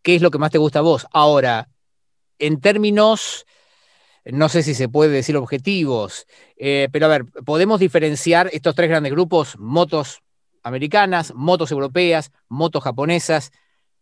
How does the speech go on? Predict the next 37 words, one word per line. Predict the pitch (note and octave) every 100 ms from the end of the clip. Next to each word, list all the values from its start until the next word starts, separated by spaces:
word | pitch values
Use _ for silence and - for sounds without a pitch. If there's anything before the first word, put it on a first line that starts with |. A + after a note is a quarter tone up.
| _
Si | - - D#3
te | D#3+
pregunto, | D#3 F3 G#3 F3+ F#3+ - _ _ _ _ _ _ _
ah, | - C3
lo | C3+
que | C3+
pasa | D3+ F#3+
es | F#3+
que, | E3
bueno, | D#3 C3
me | D3
vas | E3
a | E3+
contestar | D#3+ D3+ C3+ E3
también, | D#3 D#3 E3+ E3+ E3 D#3
mira, | D#3
yo | C#3+
mismo | F3 G3+ F#3
me, | E3 D#3
me, | D3+ D3
me | C#3+ D3
saboteo | D#3+ D#3+ F#3 F3+
la | D#3
pregunta. | D3+ C3 A#2 A2+ A2+ _ _ -
Me | C#3
vas | D#3+ E3+
a | E3+
decir, | D3+ D#3+
bueno, | E3+ E3+ D#3+ C#3+
por | D#3 D3
performance, | D#3+ F3 E3+ D#3+ D#3+ D3+
por | D#3+ D3+
rendimiento, | D#3 D#3 E3+ E3 D3
por | D3+
estética, | D3 E3+ D#3 D#3+ D#3+
hay | C#3+ D#3
muchos | F3+ A3 - D#3 C3+